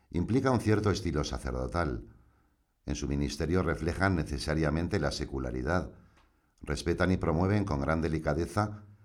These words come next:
la responsabilidad y la iniciativa de los fieles laicos. Actúan de manera sobrenatural para acercar las personas a Dios. Fomentan en los demás la libertad de espíritu, que es amar. Actúan con iniciativa para tener un abundante trabajo sacerdotal.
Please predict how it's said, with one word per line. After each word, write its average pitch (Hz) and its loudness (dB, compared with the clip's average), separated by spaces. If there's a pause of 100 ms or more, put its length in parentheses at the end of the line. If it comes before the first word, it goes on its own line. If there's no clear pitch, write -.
(100)
la 76 0
responsabilidad 76 2
y 123 2
la 101 4
iniciativa 78 2
de 80 2
los 67 -2
fieles 69 -4
laicos. 78 -2 (580)
Actúan 104 4
de 98 4
manera 76 4
sobrenatural 98 2
para 87 4
acercar 78 2
las 104 2
personas 65 -4
a 64 -2
Dios. 80 0 (600)
Fomentan 92 4
en 87 4
los 80 0
demás 107 2
la 90 4
libertad 73 2
de 65 -4
espíritu, 110 2
que 67 -2
es 62 -4
amar. 69 -2 (720)
Actúan 127 2
con 80 0
iniciativa 73 0
para 65 -4
tener 85 -2
un 110 0
abundante 98 2
trabajo 71 0
sacerdotal. 64 -6